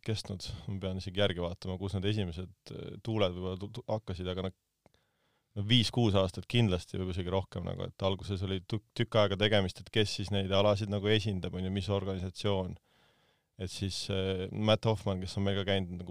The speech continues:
B M X freestyle'i sihuke pioneer ja ristiisa, et siis temal oli nagu enda organisatsioon, mis nagu X Gamesi nõustab ja teeb. Et siis tema lõpuks ei saanud ja siis, äh, oligi nagu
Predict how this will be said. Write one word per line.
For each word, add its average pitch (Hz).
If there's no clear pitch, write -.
B 95
M 92
X -
freestyle'i 92
sihuke 92
pioneer 98
ja 92
ristiisa, 90
et -
siis 95
temal 104
oli 95
nagu 95
enda 113
organisatsioon, 113
mis 95
nagu 95
X -
Gamesi 101
nõustab 101
ja 95
teeb. 98
Et 104
siis -
tema 135
lõpuks 113
ei 110
saanud 135
ja 107
siis, 104
äh, 104
oligi 110
nagu 92